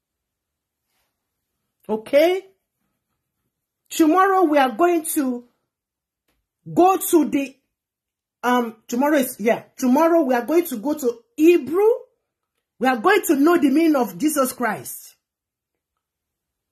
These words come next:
Not Christ-like as you are calling it. Jesus Christ never confirmed anything. He will say, "Says you."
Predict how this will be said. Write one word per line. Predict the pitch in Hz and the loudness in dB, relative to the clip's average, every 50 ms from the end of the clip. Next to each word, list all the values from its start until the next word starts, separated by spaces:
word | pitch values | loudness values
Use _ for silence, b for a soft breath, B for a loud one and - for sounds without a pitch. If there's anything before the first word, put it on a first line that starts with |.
| _ _ _ _ _ _ _ _ _ _ _ _ _ _ _ _ - | _ _ _ _ _ _ _ _ _ _ _ _ _ _ _ _ -4
Not | 190 254 339 381 381 - - | 0 2 2 2 0 -4 -12
Christ-like | - - 311 330 311 302 302 - - - 285 285 285 302 294 269 | -8 -2 0 2 2 2 0 -2 -4 -4 -4 -2 -2 -2 -4 -4
as | 226 214 - - 247 | -6 -6 -6 -4 -4
you | 330 302 247 | -2 -2 -2
are | 226 226 | -4 -6
calling | - - - 220 269 269 262 254 240 | -8 -14 -10 -8 -6 -4 -4 -4 -4
it. | 220 165 135 - - - - - _ _ _ _ _ _ _ _ _ _ _ _ _ _ _ _ _ _ _ _ _ _ _ _ _ _ _ _ _ _ _ _ _ _ _ _ _ _ _ _ _ _ _ _ _ _ _ _ _ _ _ _ _ _ _ _ _ _ _ _ _ _ _ _ _ _ _ _ _ - 143 | -4 -6 -8 -14 -18 -20 -20 -20 _ _ _ _ _ _ _ _ _ _ _ _ _ _ _ _ _ _ _ _ _ _ _ _ _ _ _ _ _ _ _ _ _ _ _ _ _ _ _ _ _ _ _ _ _ _ _ _ _ _ _ _ _ _ _ _ _ _ _ _ _ _ _ _ _ _ _ _ _ -16 -6
Jesus | 131 - 403 392 - 403 392 381 - | 2 2 2 2 4 0 0 0 0
Christ | - 370 349 339 330 285 | 0 2 2 2 2 2
never | 294 330 330 320 320 311 | 2 2 2 2 0 -4
confirmed | 311 - - - 240 233 - 302 294 302 277 - - | -4 -8 -4 -4 -2 -2 0 0 0 0 0 -2 -4
anything. | - 285 294 285 - - - 277 247 208 - | -2 -2 -2 -2 -4 -4 -4 -4 -4 -4 -4
He | - 226 240 | -6 -8 -6
will | 208 233 240 | -4 -4 -4
say, | 233 - 311 311 311 311 302 - _ _ _ _ _ _ _ _ _ _ _ _ - | -4 -2 -2 -2 -2 -2 -4 -10 _ _ _ _ _ _ _ _ _ _ _ _ -12
"Says | - - - - - 440 440 440 370 - - - | -8 -8 -4 0 0 2 2 2 0 0 -2 -4
you." | 285 302 330 339 311 226 147 | 0 4 4 4 4 2 -2